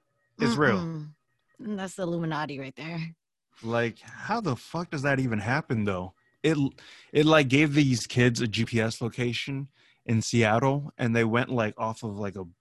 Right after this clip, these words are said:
Speaker 1: beach or something like that, like a boardwalk.
Speaker 2: Mm-hmm.
Speaker 1: And they went, they s-, found a suitcase where the G P S location was, and they opened it, and it was a fucking dead body in there. And it's real,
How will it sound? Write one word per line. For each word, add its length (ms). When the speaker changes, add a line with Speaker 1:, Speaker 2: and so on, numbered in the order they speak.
Speaker 1:
beach 340
or 100
something 260
like 140
that, 280
like 100
a 40
boardwalk. 580
Speaker 2:
Mm-hmm. 360
Speaker 1:
And 580
they 160
went, 280
they 120
s-, 120
found 340
a 40
suitcase 600
where 80
the 100
G 160
P 140
S 200
location 420
was, 220
and 200
they 100
opened 360
it, 220
and 140
it 40
was 120
a 60
fucking 280
dead 220
body 340
in 100
there. 260
And 140
it's 140
real, 300